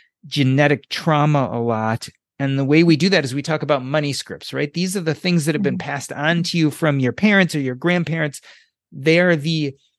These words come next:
Speaker 1: poor coping skills we get about money that have been passed on because of the foibles of our previous generations.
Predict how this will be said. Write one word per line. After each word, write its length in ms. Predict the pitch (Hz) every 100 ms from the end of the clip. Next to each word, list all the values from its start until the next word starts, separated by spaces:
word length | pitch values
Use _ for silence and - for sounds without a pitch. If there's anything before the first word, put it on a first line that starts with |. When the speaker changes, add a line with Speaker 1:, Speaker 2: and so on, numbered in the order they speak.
| _ _ _ _ _ _ _ _ _ _ _ _ _ -
Speaker 1:
poor 320 | - 185 190
coping 480 | - - 170 180 160
skills 480 | - - 156 135 127
we 160 | 127
get 220 | 120 147
about 300 | 147 127 117
money 440 | 110 135 151 147 131
that 200 | 120 123
have 100 | 120
been 160 | 139
passed 400 | 117 151 143 -
on 260 | 139 156 147
because 380 | 139 131 151 127
of 240 | 147 135
the 80 | 147
foibles 720 | - 165 175 185 180 175 -
of 280 | - 165 147
our 140 | 147
previous 400 | 151 151 135 131
generations. 720 | - 131 120 127 156 151 131